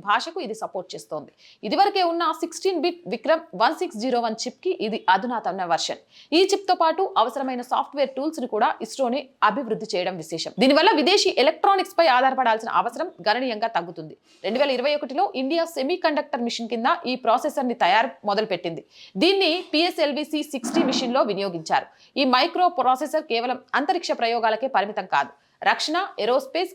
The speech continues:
ఆటోమోటివ్ వంటి కీలక రంగాల్లో కూడా దీన్ని వినియోగించుకోవచ్చు. ఈ ఆవిష్కరణతో భారత్ సెమీకండక్టర్ల తయారీలో ఒక కొత్త అధ్యయనాన్ని ప్రారంభించిందని చెప్పకనే చెప్పొచ్చు. మరి మీరు కూడా విషయాలనుకుంటే కామెంట్ సెక్షన్ ఉంది,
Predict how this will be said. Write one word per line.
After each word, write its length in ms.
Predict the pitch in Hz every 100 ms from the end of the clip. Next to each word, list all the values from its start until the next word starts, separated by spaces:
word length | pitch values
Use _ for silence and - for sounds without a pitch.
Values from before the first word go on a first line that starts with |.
| _
ఆటోమోటివ్ 560 | 196 233 311 262 262 240
వంటి 180 | 220 220
కీలక 380 | 220 220 302 285
రంగాల్లో 400 | 220 214 196 190
కూడా 200 | 190 247
దీన్ని 340 | 233 214 262 -
వినియోగించుకోవచ్చు. 760 | 208 208 180 165 - 135 - - - - - 269
ఈ 60 |
ఆవిష్కరణతో 680 | 277 320 370 370 320 294 349 226
భారత్ 280 | 226 262 - -
సెమీకండక్టర్ల 720 | 226 262 349 294 277 254 226
తయారీలో 420 | 220 196 196 220 277
ఒక 120 | 262
కొత్త 280 | 190 220 269 -
అధ్యయనాన్ని 480 | 190 254 247 233 220 214
ప్రారంభించిందని 640 | 190 202 196 196 202 359 -
చెప్పకనే 340 | 240 214 190
చెప్పొచ్చు. 420 | 233 220 165 - - _ -
మరి 120 | 160
మీరు 140 | 180 262
కూడా 160 | 277 262
విషయాలనుకుంటే 580 | - 277 254 247 240 415 - - _ 466
కామెంట్ 200 | 466 427
సెక్షన్ 240 | 440 330
ఉంది, 140 | 277